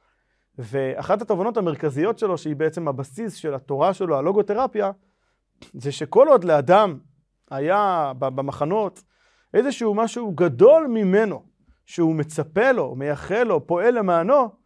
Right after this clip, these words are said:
אז היה לו את הכוחות להמשיך ולשרוד. וברגע שה-, ה-, שנעדרה מהאדם תחושת פשר, משמעות, השתייכות למשהו גדול, ברגע הזה, ו-, ונשאר רק ה-, רק הדאגה לקיום שלו,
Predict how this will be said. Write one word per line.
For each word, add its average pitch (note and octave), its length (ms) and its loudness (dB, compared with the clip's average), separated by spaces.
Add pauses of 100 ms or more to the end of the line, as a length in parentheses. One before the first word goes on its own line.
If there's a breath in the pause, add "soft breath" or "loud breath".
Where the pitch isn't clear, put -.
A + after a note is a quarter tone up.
(400)
אז C3 180 -10
היה D3 140 2
לו G#3 120 4
את E3 100 -4
הכוחות G3+ 600 0
להמשיך D#3 460 -4
ולשרוד. F3+ 520 -2 (840 soft breath)
וברגע F3 480 2
שה-, E3 360 0
ה-, B2+ 880 -2 (300)
שנעדרה D3 680 0
מהאדם G#3 540 2
תחושת G3+ 500 -4
פשר, F#3 480 0 (500)
משמעות, D#3+ 880 -4 (220)
השתייכות F#3+ 600 -2
למשהו G3+ 480 -2
גדול, G3 540 6 (600)
ברגע D3+ 500 0
הזה, F3 400 0 (360)
ו-, C3 200 -8
ונשאר C#3+ 520 2
רק F3 220 2
ה-, C#3 280 0
רק D#3+ 200 -2
הדאגה C#3 400 -2
לקיום E3 540 -2
שלו, A3+ 420 -4